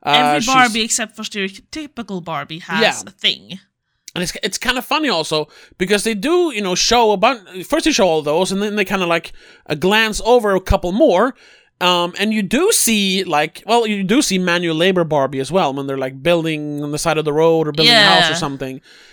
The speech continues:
Speaker 1: And you do see one, like
Speaker 2: Construction Barbie.
Speaker 1: Yeah, and you do
Speaker 2: <laughs>
Speaker 1: see one, like, traffic cop Barbie, uh, like,
Speaker 2: And
Speaker 1: s-,
Speaker 2: you
Speaker 1: this
Speaker 2: see, um,
Speaker 1: scroll by it.
Speaker 2: Garbage Man car- Barbie.
Speaker 1: Oh, that's true, that's true, that's true.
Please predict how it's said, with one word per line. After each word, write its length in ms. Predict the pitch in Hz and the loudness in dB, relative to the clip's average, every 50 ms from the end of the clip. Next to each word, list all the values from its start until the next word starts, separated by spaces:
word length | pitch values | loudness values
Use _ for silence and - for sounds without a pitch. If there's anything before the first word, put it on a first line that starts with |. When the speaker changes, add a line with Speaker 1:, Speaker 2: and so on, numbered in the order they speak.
| - - | -10 -6
Speaker 1:
And 100 | - 202 | -2 -2
you 80 | 214 202 | 0 0
do 160 | 214 269 285 | 2 0 0
see 140 | - - 240 | 0 0 0
one, 80 | 240 | 2
like 80 | 214 233 | 2 4
Speaker 2:
Construction 360 | 277 285 180 - 269 233 214 | 4 4 2 2 2 2 0
Barbie. 480 | 190 196 185 175 180 - 156 160 185 185 | 0 0 -2 -2 -2 -4 -8 -12 -12 -10
Speaker 1:
Yeah, 220 | - 208 226 202 180 | -2 0 2 2 2
and 80 | 190 254 | 2 0
you 40 | 214 | -2
do 100 | 226 269 | -2 -2
Speaker 2:
<laughs> 60 | 247 | -2
Speaker 1:
see 60 | 240 | -2
one, 240 | 240 214 220 226 220 | 0 0 0 0 2
like, 200 | 202 185 180 - | 0 -2 -2 -4
traffic 400 | - - 233 - - - 262 - | -4 -2 -2 -2 -2 -2 -6 -8
cop 240 | - 196 170 160 139 | -6 -6 -6 -4 -2
Barbie, 500 | 160 147 135 127 120 120 117 127 165 160 _ _ _ _ _ _ _ _ - | -2 -2 -2 -4 -6 -10 -12 -12 -14 -16 _ _ _ _ _ _ _ _ -4
uh, 240 | - 147 147 143 139 | -2 0 0 0 0
like, 100 | 143 214 | 0 0
Speaker 2:
And 60 | 233 233 | 0 0
Speaker 1:
s-, 120 | 233 220 | 0 0
Speaker 2:
you 140 | 214 226 240 | -2 -2 -2
Speaker 1:
this 100 | - 170 233 | 0 0 0
Speaker 2:
see, 220 | 233 220 214 214 | 0 0 2 2
um, 200 | 208 202 202 196 190 | 2 2 2 0 0
Speaker 1:
scroll 260 | 190 190 185 175 170 | 0 2 2 2 2
by 260 | 160 185 180 170 151 | 2 0 0 0 0
it. 220 | 135 123 - - - | -2 -6 -10 -10 -2
Speaker 2:
Garbage 360 | - 240 254 254 226 214 - - | 2 2 2 2 2 -2 -4 -4
Man 260 | 214 202 196 196 190 | -4 -4 -4 -4 -6
car- 280 | 196 196 - 165 165 - - | -6 -6 -6 -6 -6 -10 -10
Barbie. 480 | 185 196 180 170 165 170 143 156 180 _ _ | -8 -6 -6 -6 -8 -10 -14 -14 -18 _ _
Speaker 1:
Oh, 180 | - 269 294 302 | 4 4 6 6
that's 140 | 311 - - | 4 2 -2
true, 200 | - - 175 165 | -6 -6 -4 -4
that's 180 | 180 202 190 - | -4 -4 -4 -6
true, 120 | 147 135 | -8 -8
that's 120 | 131 131 | -8 -10
true. 220 | - - 101 104 | -12 -14 -16 -18